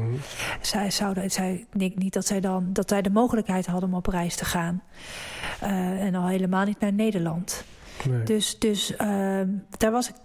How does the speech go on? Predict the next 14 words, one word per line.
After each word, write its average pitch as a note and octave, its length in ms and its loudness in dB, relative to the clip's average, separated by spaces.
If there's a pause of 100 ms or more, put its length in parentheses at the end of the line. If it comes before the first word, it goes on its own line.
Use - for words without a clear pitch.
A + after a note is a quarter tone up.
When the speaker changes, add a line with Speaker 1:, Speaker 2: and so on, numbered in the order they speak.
(240)
Speaker 1:
daar A#3+ 160 2
was B3 140 0
ik - 60 -14
me A#3+ 80 0
wel A#3+ 140 4
van A#3 200 0
be-, G#3+ 60 -4
en B3 80 2
dat A#3 140 2
was A#3 160 0
eigenlijk D4 400 2
al C#4 120 6
voldoende. G3 640 0 (180)
Speaker 2:
Mhm. C#3+ 120 2